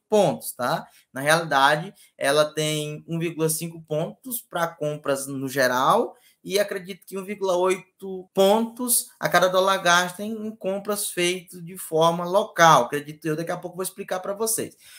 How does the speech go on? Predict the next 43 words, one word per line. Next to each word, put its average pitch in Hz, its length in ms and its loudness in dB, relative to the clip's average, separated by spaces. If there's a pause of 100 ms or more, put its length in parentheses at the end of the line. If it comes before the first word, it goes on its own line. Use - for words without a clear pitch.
(140)
Voltando 202 680 8
lá, 175 320 4
a 131 60 4
gente 160 260 -6
vai 156 280 4
lá 156 400 0
nos 165 180 -4
cartões 123 560 -4
do 143 100 -6
Santander, 165 460 -2
a 185 160 -2
gente, 160 280 -14
a - 60 2
gente 165 220 -6
vê 160 140 -4
que 160 60 -8
o - 40 -4
Santander, 151 340 -2
ele 151 120 -2
tem 156 180 -10
menos 160 300 -6
benefícios 156 720 -8 (440)
nesse 165 320 0
quesito, 160 480 -4 (320)
porque 208 360 -2
ele 208 320 2
já 220 160 2
começa 214 520 0
aí 196 140 0
oferecendo, 202 840 -2 (280)
ah, 160 580 6
uma 185 160 -4
quantidade 185 440 -2
menor 180 240 -4
de 170 120 -10
cartões, 165 760 -4
né? 127 300 -8 (240)
Porque 139 260 -8
não 160 160 -4
tem 160 140 -2
aqui 160 260 -2
o 160 280 -2
green, 180 380 -4